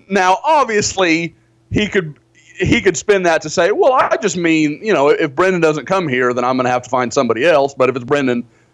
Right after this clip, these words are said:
if Brendan's coming, then I, he's gonna be my roommate." But I, that's not the vibe I got from the quote.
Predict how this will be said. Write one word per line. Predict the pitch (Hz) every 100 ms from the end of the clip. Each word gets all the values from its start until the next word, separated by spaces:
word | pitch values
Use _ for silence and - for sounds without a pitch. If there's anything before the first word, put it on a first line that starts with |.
| _
if | 131
Brendan's | 143 175 151 -
coming, | 214 170 143
then | 139
I, | 135 131
he's | 156 139
gonna | 135
be | 127
my | 120
roommate." | 110 190 202 131 117 - _ _ _ _ _ _ _ _ 160
But | 143 175 151 - _ -
I, | 160 - _ _ 180
that's | 202 202 202
not | 185 165 165
the | 151
vibe | 147 139 131 127
I | 123
got | 131 127 113
from | 131 113
the |
quote. | 110 143